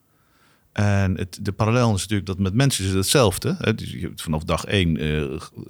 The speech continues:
komen er butsen, eh, zowel op je lichaam als, eh, op je geest. En, eh, door dat te repareren, eh, het litteken blijft,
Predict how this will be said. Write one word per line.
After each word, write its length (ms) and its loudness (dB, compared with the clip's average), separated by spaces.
komen 280 0
er 120 -2
butsen, 640 0
eh, 240 -2
zowel 200 -2
op 120 -4
je 80 -4
lichaam 520 -2
als, 420 -4
eh, 300 -8
op 140 -14
je 60 -8
geest. 500 -8
En, 360 0
eh, 100 -2
door 120 2
dat 300 0
te 80 2
repareren, 720 2
eh, 420 4
het 240 0
litteken 380 2
blijft, 560 0